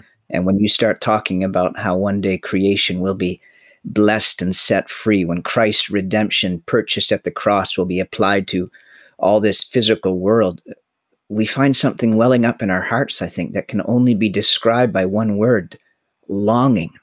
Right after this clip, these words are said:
longing for creation to be as it was meant to be.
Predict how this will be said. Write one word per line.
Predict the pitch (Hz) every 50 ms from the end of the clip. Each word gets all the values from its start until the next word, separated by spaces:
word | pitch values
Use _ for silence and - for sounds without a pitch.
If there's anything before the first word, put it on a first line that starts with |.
| _ _ _ _ _ -
longing | 110 107 113 120 131 139 147 151 143 131
for | 120 - 123 113
creation | - - - 107 107 107 113 107 - - 107 104
to | - 113
be | 104 95 92 107 107 104 90 _ _ _ _ _ _ _ _ _ _ -
as | - 110 110 101
it | 120 -
was | - 120 113 110
meant | 117 113 123 139 139 -
to | - - 120
be. | 92 80 80 - -